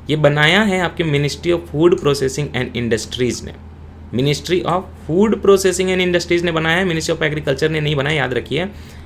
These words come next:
इन्होंने लॉन्च किया मार्केट इंटेलिजेंस and अर्ली वार्निंग सिस्टम पोर्टल, वेब पोर्टल वगैरह लॉन्च किया। वहाँ पे आप समझ सकते हो कि किस चीज़ की क्या प्राइसिंग है, कब क्या रहेगा, डिसीजन ले सकते हो। तो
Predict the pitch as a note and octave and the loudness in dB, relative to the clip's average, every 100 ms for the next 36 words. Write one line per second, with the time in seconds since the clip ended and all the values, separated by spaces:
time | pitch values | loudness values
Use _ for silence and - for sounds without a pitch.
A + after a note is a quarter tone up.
0 | - - D#3+ F3+ D3+ D#3 D#3 - C#3+ B2+ | -6 0 2 2 2 0 -2 -4 -2 0
1 | B2+ C3 D#3+ - C3+ A#2+ A#2+ B2+ C3+ C#3 | 0 0 -2 -2 -2 0 0 0 -2 -2
2 | C3+ A2+ A2+ A#2+ G#2+ A2 G#2+ - B2 B2 | -4 -4 0 2 2 0 -4 -6 -8 -2
3 | E3+ E3 G2+ E2 F#2 B2 B2 A#2+ A#2+ A#2 | 2 2 2 -4 0 0 2 0 2 0
4 | A#2 A2 G#2+ G#2+ - F3 - - - A#2 | 0 -2 -2 -4 -2 -4 -4 -16 -12 -4
5 | C#3 D3+ D3 C#3+ F#3 F#3 C#3 - C#3 C#3 | -2 -2 -4 0 0 0 -4 -2 -4 -4
6 | - C#3 - B2+ G2 - B2 B2 - A2+ | -6 -6 -6 -8 -10 -6 -4 -4 -4 -2
7 | A2+ A2 B2 A2+ A2+ - - - - - | 0 0 -4 -4 -6 -10 -18 -20 -20 -20
8 | - - - C#3 B2+ C3 A#2+ A#2 A2+ G#2+ | -20 -14 0 0 2 2 2 2 0 0
9 | G#2 - - - - B2+ C#3 D3 E3 C3 | -4 -8 -18 -18 -14 -2 -2 2 2 0
10 | - - - - - - - - - - | -2 -10 -14 -18 -18 -20 -20 -20 -4 6
11 | D#3+ | 6